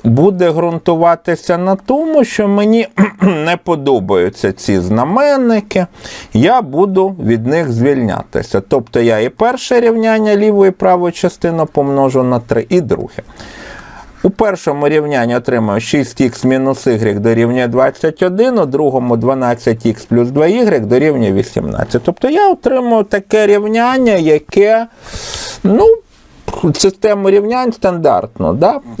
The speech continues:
Тоді я можу або способом додавання, але оскільки спосіб додавання, я вам нагадаю, у другому способі, я вже буду способом підстановки. Y дорівнює шість ікс мінус двадцять один.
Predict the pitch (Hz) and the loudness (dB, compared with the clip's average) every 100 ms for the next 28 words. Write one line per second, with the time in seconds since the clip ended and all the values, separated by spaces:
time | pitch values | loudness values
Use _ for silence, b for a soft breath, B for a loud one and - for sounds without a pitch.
0 | - - 226 247 240 214 208 196 160 127 | -2 0 0 0 0 0 0 0 0 0
1 | 117 101 156 185 214 - 196 185 196 180 | -2 0 0 0 -2 0 -2 0 -2 0
2 | 190 196 214 226 254 285 302 285 226 214 | 0 0 0 0 0 0 -2 0 2 2
3 | 208 - 202 190 - 190 175 170 160 165 | 0 -2 0 0 0 -2 0 -2 -2 0
4 | 160 156 151 151 156 160 160 170 170 185 | 0 0 0 2 0 0 -2 -2 0 2
5 | 190 196 196 247 226 190 147 139 - 113 | 2 2 2 0 0 0 -2 -4 0 0
6 | - 95 - B B B - 240 202 160 | 0 -4 -6 B B B -4 -2 -2 -2
7 | 185 165 - 143 131 117 110 - - - | -2 -2 0 0 0 -2 -4 -4 -6 -4
8 | 95 98 117 - 139 165 143 123 131 123 | -4 -4 -6 -2 0 2 0 0 0 2
9 | 113 120 127 - 120 107 - 107 - 120 | 0 0 -2 -2 -2 -2 -4 -4 -2 -2
10 | 120 147 151 170 190 - 214 220 226 254 | 0 0 0 0 0 -2 -2 0 0 0
11 | 262 | 0